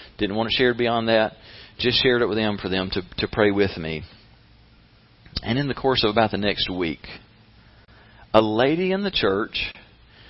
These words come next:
came up to me and wanted to talk to me about that, that very personal thing that I had shared in the pastor's prayer group. And I'm thinking,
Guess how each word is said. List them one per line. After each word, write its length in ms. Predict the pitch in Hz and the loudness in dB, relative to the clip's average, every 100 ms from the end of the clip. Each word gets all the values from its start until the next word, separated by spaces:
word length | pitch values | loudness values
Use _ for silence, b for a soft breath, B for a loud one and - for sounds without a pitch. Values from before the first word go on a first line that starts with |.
| B B | B B
came 300 | - 147 147 | -4 -2 0
up 120 | 139 - | -2 -2
to 100 | 107 | -4
me 320 | 92 92 98 - - _ B B B B - | -2 -2 -4 -10 -20 _ B B B B -4
and 200 | 110 117 | -2 2
wanted 220 | 139 113 | 2 0
to 80 | 98 | -2
talk 280 | - 170 - | 0 0 0
to 100 | 110 | -2
me 160 | 101 | 0
about 260 | 92 95 90 | 2 2 2
that, 160 | 107 92 - - | 0 -2 -4 -6
that 200 | 120 110 | 0 0
very 200 | 113 117 | 0 -2
personal 440 | 101 - 123 117 113 | -2 -2 -2 -2 -2
thing 260 | 113 104 | -2 -2
that 100 | 92 | 0
I 80 | 98 | 0
had 160 | 95 85 | 0 -2
shared 480 | - 110 82 78 - - B B B - | 0 0 -2 -4 -8 -16 B B B -6
in 140 | 104 | -6
the 60 | 101 | 0
pastor's 440 | 107 95 - 98 - | 4 4 2 -6 -4
prayer 220 | 139 120 | -4 -4
group. 240 | 87 71 - - | -6 -10 -12 -12
And 100 | 147 | -10
I'm 140 | 139 | -10
thinking, 420 | 143 143 - 113 | -8 -10 -6 -8